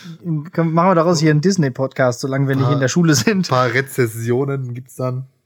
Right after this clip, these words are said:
Speaker 1: Ja,
Speaker 2: Zu
Speaker 1: unser,
Speaker 2: Dings.
Speaker 1: unser Unique Selling Point ist ja sowieso
Speaker 2: Wit-, witzig ist ja auch irgendwie, äh, jetzt,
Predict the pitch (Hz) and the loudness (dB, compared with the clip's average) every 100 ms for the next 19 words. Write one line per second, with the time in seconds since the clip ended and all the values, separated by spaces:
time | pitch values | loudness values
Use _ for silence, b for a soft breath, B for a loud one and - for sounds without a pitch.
0 | _ - 156 147 - - 170 160 156 156 | _ 0 0 0 -6 0 2 4 2 2
1 | 156 156 156 156 175 - 160 185 170 175 | 2 4 4 4 4 2 2 2 2 2
2 | 180 185 165 151 151 165 180 135 - 143 | 2 2 2 2 2 2 0 -4 -10 -4
3 | 127 156 190 131 147 - 190 175 160 - | 2 2 2 0 0 2 0 0 0 0
4 | 151 143 143 139 160 143 151 151 135 127 | 2 2 2 2 2 0 -2 0 2 2
5 | 131 - | 0 -4